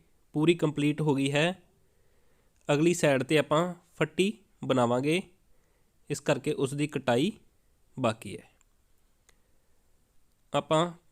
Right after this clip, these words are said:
ਪਿਛਲਾ ਹਿੱਸਾ ਜਿਹੜਾ ਹੈਗਾ, ਉਸ ਨੂੰ ਸਾਈਡ 'ਤੇ ਰੱਖ ਦੇਵਾਂਗੇ ਤੇ ਅਗਲੇ ਹਿੱਸੇ 'ਤੇ ਫੱਟੀ ਦੇ ਨਿਸ਼ਾਨ ਲਾਵਾਂਗੇ। ਕਾਜ ਫੱਟੀ 'ਤੇ ਜਿਹੜੀ ਚਾਕ ਫੱਟੀ ਆਪਾਂ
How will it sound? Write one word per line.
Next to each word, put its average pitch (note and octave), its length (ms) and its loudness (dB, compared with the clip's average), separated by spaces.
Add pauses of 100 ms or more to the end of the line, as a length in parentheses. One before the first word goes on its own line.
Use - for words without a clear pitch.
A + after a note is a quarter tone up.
(100)
ਪਿਛਲਾ E3+ 300 2
ਹਿੱਸਾ D#3 320 2
ਜਿਹੜਾ D3+ 200 2
ਹੈਗਾ, D3 520 0
ਉਸ D3+ 180 -4
ਨੂੰ E3+ 140 4
ਸਾਈਡ B2+ 260 -2
'ਤੇ D#3+ 160 0
ਰੱਖ D#3 220 0
ਦੇਵਾਂਗੇ D#3+ 600 2 (920)
ਤੇ E3+ 140 -2 (100)
ਅਗਲੇ D#3+ 220 2
ਹਿੱਸੇ D#3 320 0
'ਤੇ D#3+ 280 0 (800)
ਫੱਟੀ E3 320 -2
ਦੇ F3 120 4
ਨਿਸ਼ਾਨ D3+ 440 0 (560)
ਲਾਵਾਂਗੇ। A2+ 420 0 (1400)
ਕਾਜ B2+ 240 0
ਫੱਟੀ C#3+ 280 -8
'ਤੇ D3 120 -2
ਜਿਹੜੀ D3 120 -4
ਚਾਕ B2+ 300 -2
ਫੱਟੀ C3+ 260 -4
ਆਪਾਂ C#3 300 -2